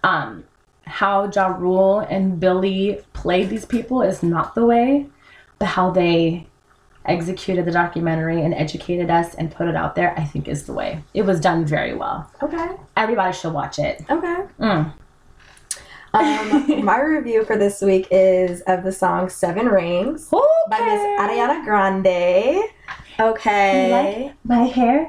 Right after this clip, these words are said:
Speaker 2: Gee,
Speaker 1: Gee,
Speaker 2: thanks.
Speaker 1: thanks.
Speaker 2: Just
Speaker 1: Just
Speaker 2: bought
Speaker 1: bought
Speaker 2: it.
Speaker 1: it. <laughs>
Speaker 2: Right. Okay. There's so many things that can be said about this song.
Speaker 1: I'm ready.
Speaker 2: As soon as she dropped it, I was ready.
Speaker 1: Mm.
Speaker 2: I was hitting that stream button. And of course, me and Jasmine, we're like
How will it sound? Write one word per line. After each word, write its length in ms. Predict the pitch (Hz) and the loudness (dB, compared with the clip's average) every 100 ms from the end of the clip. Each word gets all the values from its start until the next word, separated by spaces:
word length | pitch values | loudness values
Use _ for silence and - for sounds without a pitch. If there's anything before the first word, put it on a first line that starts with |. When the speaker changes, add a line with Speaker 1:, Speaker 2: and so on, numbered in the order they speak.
| - | -6
Speaker 2:
Gee, 60 | 202 | -4
Speaker 1:
Gee, 240 | 220 269 285 | 2 2 2
Speaker 2:
thanks. 380 | - - - - | 0 -2 -4 -14
Speaker 1:
thanks. 140 | - | -8
Speaker 2:
Just 180 | 202 214 | -2 0
Speaker 1:
Just 160 | 285 - | 0 0
Speaker 2:
bought 220 | 185 247 | 0 0
Speaker 1:
bought 20 | 165 | -2
Speaker 2:
it. 280 | - 554 - | -2 -4 0
Speaker 1:
it. 400 | 403 349 - 381 | 0 2 0 2
<laughs> 20 | |
Speaker 2:
Right. 520 | 381 190 180 196 190 - - - | 2 0 -4 -6 -8 -12 -20 0
Okay. 600 | 240 247 - - - - - _ - | 0 0 -2 -2 -2 -4 -6 _ 2
There's 240 | 269 277 | 4 4
so 200 | 277 254 | 0 0
many 240 | 311 370 339 | 0 0 0
things 240 | 269 254 | 0 0
that 120 | 226 | -4
can 100 | 220 | 0
be 100 | 196 | 0
said 220 | 208 190 190 | 2 2 2
about 260 | 185 190 | 2 2
this 200 | 202 226 | 0 0
song. 380 | 208 180 165 175 | 0 0 0 -2
Speaker 1:
I'm 140 | 190 170 | -2 -2
ready. 460 | 165 156 160 196 185 - _ | -2 -4 -8 -10 -10 -16 _
Speaker 2:
As 180 | 240 233 | -4 0
soon 140 | 285 | 0
as 100 | 381 | 0
she 160 | - 392 | 0 0
dropped 320 | 226 196 190 | 2 0 2
it, 300 | 196 196 185 - | 2 2 2 -2
I 120 | 185 | 0
was 180 | 254 208 | 0 0
ready. 420 | 185 185 196 196 | 2 2 0 -2
Speaker 1:
Mm. 180 | 170 165 | 0 2
Speaker 2:
I 100 | 185 | 2
was 400 | 175 175 175 - _ _ _ | 2 2 0 -8 _ _ _
hitting 340 | - 220 247 | 0 2 4
that 180 | 247 262 | 4 2
stream 440 | - - 202 185 | -2 0 2 2
button. 500 | 170 160 - 170 190 - - - _ | 2 0 0 -2 -4 -6 -18 -20 _
And 420 | 202 220 208 202 190 | 0 2 2 2 -2
of 120 | 190 | -2
course, 340 | - 208 208 | 0 0 0
me 140 | 196 202 | 0 0
and 140 | 240 | 2
Jasmine, 480 | 202 185 185 180 175 | 2 2 0 0 2
we're 140 | 220 | 2
like 280 | 254 165 139 | 2 -2 -6